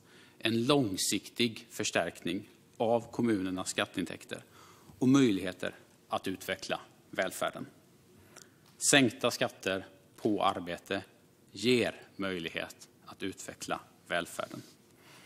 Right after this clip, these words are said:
Den politik som fördes av Kristdemokraterna och Alliansen i regeringsställning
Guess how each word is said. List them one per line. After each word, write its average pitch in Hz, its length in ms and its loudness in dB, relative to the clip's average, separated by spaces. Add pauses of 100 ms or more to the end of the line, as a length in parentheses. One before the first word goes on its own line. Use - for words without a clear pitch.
(1120)
Den 127 160 8
politik 131 720 4
som - 320 -2
fördes 95 520 4
av 95 100 -2
Kristdemokraterna 95 880 0
och 92 60 2
Alliansen 92 540 -2
i 90 40 -4
regeringsställning 95 920 -4